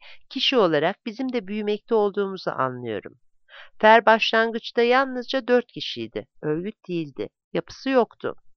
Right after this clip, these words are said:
Allah'a ve Meryem'e şükür, konuşma yeteneği olan ve toplantılarda konuşma yapabilen dört veya beş kampanöradan ibaretti. O zamanlar Leon Dafer, Frente siyasal bir çizgiydi, tam tamına mücadele demekti.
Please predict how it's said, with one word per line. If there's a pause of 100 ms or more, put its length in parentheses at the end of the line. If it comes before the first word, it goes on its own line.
(480)
Allah'a
ve
Meryem'e
şükür, (240)
konuşma
yeteneği
olan
ve
toplantılarda
konuşma
yapabilen
dört
veya
beş
kampanöradan
ibaretti. (840)
O
zamanlar
Leon
Dafer, (380)
Frente
siyasal
bir
çizgiydi, (300)
tam
tamına
mücadele
demekti.